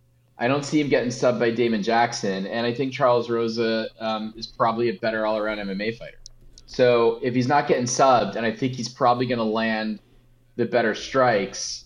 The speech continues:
um, and I think can probably do more damage that way, I, I could see Rosa winning this over fifteen minutes.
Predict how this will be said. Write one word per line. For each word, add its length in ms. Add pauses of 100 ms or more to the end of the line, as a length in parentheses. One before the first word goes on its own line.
um, 540
and 160
I 80
think 220
can 140
probably 260
do 160
more 160
damage 800 (100)
that 240
way, 380 (1040)
I, 280
I 40
could 180
see 140
Rosa 340
winning 300
this 180
over 220
fifteen 380
minutes. 380